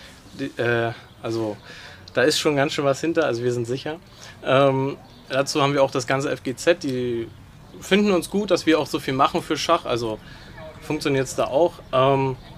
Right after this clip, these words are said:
deswegen Unterstützung brauchen wir direkt nicht mehr. Wer es unbedingt möchte, kann gerne probieren, was zu spenden, sodass wir vielleicht noch zu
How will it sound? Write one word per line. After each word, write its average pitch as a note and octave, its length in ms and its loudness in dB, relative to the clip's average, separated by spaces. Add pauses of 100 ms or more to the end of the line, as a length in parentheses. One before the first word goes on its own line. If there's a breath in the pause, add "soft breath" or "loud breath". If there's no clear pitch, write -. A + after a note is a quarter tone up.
(640)
deswegen C3+ 280 0
Unterstützung D#3 920 -2 (380 loud breath)
brauchen D#3 240 2
wir C#3+ 100 2
direkt D#3 460 -2
nicht E3+ 200 -2
mehr. F#3+ 260 2 (460 loud breath)
Wer B2+ 120 6
es C3+ 80 2
unbedingt D3+ 320 2
möchte, C#3+ 300 0
kann C3+ 260 0
gerne C#3+ 480 4
probieren, C#3 340 0
was C#3 200 -2
zu - 80 -6
spenden, C#3+ 500 -4
sodass B2+ 320 -2
wir C3 120 -2
vielleicht C3 300 -2
noch B2+ 160 -2
zu B2 380 -2